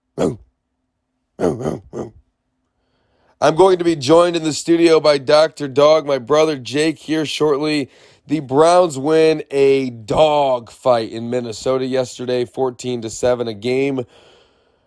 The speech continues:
which I felt, uh, was a chess match all game long. Um, a game that literally lasted until the last play of the game,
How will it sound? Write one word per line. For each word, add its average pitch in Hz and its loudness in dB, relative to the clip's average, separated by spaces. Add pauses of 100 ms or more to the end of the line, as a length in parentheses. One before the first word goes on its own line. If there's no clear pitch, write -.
(200)
which 131 2
I 175 4
felt, 139 2
uh, 127 2
was 117 -8
a 120 -10
chess 156 -2
match 113 -8 (100)
all 143 4
game 120 -6
long. 98 -6 (120)
Um, 113 -2
a 120 -6
game 143 0
that 127 0
literally 131 0
lasted 123 -2
until 120 0
the 110 -6
last 131 0
play 135 2
of 110 -4
the 117 -6
game, 117 -2